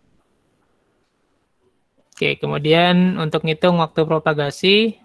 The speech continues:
nah, tergantung dengan jarak. Kalau di soal nanti belum ada waktu propagasi, yang di-, diketahui jarak dan kecepatannya.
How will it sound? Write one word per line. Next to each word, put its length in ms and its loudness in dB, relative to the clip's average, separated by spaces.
nah, 240 -8
tergantung 720 -2
dengan 480 -2
jarak. 400 0
Kalau 240 -6
di 80 -2
soal 320 2
nanti 320 -2
belum 240 0
ada 400 0
waktu 160 -4
propagasi, 640 -2
yang 160 -8
di-, 320 -6
diketahui 560 -2
jarak 400 -2
dan 480 -4
kecepatannya. 720 -6